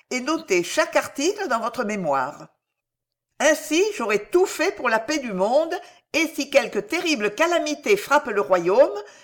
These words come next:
je n'en serai responsable ni devant Dieu, ni devant les rois de la terre. »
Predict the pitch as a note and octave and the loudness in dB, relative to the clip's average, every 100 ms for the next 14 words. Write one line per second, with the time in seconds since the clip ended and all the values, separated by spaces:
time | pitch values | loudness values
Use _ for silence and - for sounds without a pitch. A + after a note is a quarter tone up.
0 | _ - C4+ C4 - D#4 B3+ C4+ C#4+ C4+ | _ -4 -2 -2 0 0 2 2 0 -2
1 | A#3 - A#3 D#4+ - G4+ - - G#3+ F4 | -6 -2 0 0 0 -8 -12 -8 -2 0
2 | E4+ B3+ A#3+ F#3 F#3 E4 G4 - F3 D4+ | 2 0 0 -2 -2 -2 -2 -6 -4 0
3 | D4+ B3+ D4 D#4 - - C#4 D4 - - | 2 6 6 4 -2 2 4 6 6 4
4 | - C#3+ C#3 - - | 2 2 2 -2 -20